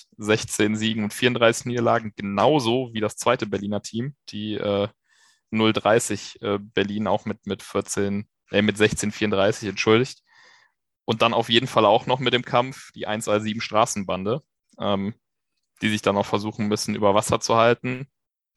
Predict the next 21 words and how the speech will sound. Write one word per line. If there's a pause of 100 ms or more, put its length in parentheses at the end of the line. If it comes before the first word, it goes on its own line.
Man
kann
wahrscheinlich
auch
noch
Regensburg
auf
der
zehn
mit
reinnehmen,
oder?
Also
das
würde
ich
so
als
die
fünf
Teams